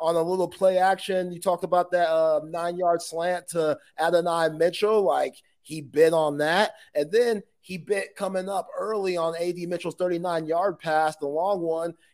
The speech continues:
He came up too much to take Jordan Whittington, who was going across the field, <laughs> instead of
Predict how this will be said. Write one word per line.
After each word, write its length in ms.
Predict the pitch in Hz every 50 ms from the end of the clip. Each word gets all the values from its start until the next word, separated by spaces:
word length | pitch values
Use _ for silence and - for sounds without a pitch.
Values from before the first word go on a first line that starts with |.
| _
He 160 | _ - 185 180
came 360 | - - 202 196 196 190 185
up 240 | 185 180 - - -
too 220 | - 202 185 170
much 260 | 170 180 208 220 - - - _ _ _ _ _ _ _ _ _ _ -
to 80 | 165
take 380 | - - - 180 180 170 - _ _ _
Jordan 320 | 131 185 196 190 175 165 165
Whittington, 640 | 180 220 233 202 185 - - 175 170 170 180 175 - _ _ _
who 80 | 185
was 140 | 180 180 175
going 340 | - 185 208 202 196 196 190
across 380 | 185 - - 208 202 208 196
the 100 | - 208
field, 560 | 180 - - 240 277 294 214 156 131 190 190 - - _
<laughs> 120 | _ _
instead 800 | 247 240 - - - - 226 220 226 - - - - 269 240 208
of 220 | - 262 233 -